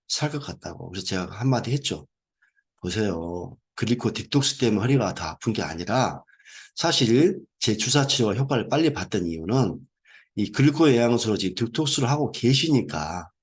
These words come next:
세포가 좋아서 빨리 낫는 거라고." 꾸준히 오시라고 하니까 환자분 또 얼굴이 펴졌지만 남편 얼굴이 활짝 펴지셔서 가셨는데 매주 와서 지금 치료 잘 받고 계십니다.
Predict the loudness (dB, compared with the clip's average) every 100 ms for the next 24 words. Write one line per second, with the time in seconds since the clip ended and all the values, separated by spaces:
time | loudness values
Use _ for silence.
0 | _ _ -6 -2 0 0 0 0 0 0
1 | 0 0 0 0 0 -2 -4 -6 -8 -10
2 | -14 -14 -14 -16 _ _ _ -2 2 2
3 | 0 -4 -6 -10 -12 -6 -4 -4 -8 -20
4 | -20 -20 -10 0 2 4 2 0 -4 -6
5 | -12 -6 -2 0 0 -2 -2 0 0 0
6 | -2 0 0 -2 _ _ -8 -2 0 2
7 | 2 2 0 -4 -8 -12 -16 -20 -20 -10
8 | -6 -4 -2 -2 -4 -4 -8 -6 -6 -4
9 | 0 -2 -2 -12 _ _ _ -6 0 0
10 | 0 -2 -4 -6 -8 -6 -6 -4 -6 -8
11 | -12 -16 -10 -8 -8 -10